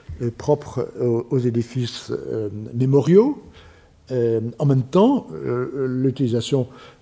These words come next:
de la tolos antique, euh, il le dit d'ailleurs tout à fait explicitement, euh, il prétend que c'est une des caractéristiques des temples de Vénus dans l'Antiquité,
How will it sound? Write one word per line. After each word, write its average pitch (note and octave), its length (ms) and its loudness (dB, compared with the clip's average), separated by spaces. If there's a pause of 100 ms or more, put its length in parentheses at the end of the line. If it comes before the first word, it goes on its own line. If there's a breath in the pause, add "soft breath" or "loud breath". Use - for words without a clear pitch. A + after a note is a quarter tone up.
(140)
de B2 180 0
la G#2+ 180 0
tolos C#3+ 400 6
antique, F3 680 2
euh, G2+ 320 -4
il A2+ 60 -2
le G#2+ 100 0
dit C#3 140 2
d'ailleurs A#2 240 4
tout - 140 -10
à G#2 80 -2
fait D#3 160 -2
explicitement, C3 760 -4 (460 loud breath)
euh, A2 300 -4
il B2 80 0
prétend B2+ 380 0
que B2 160 0
c'est - 240 -2
une B2 80 -2
des A#2 80 2
caractéristiques A#2 840 -4
des A2+ 240 -2
temples C3+ 300 0
de A2+ 80 2
Vénus C3+ 580 4
dans A2+ 140 -6
l'Antiquité, B2 640 0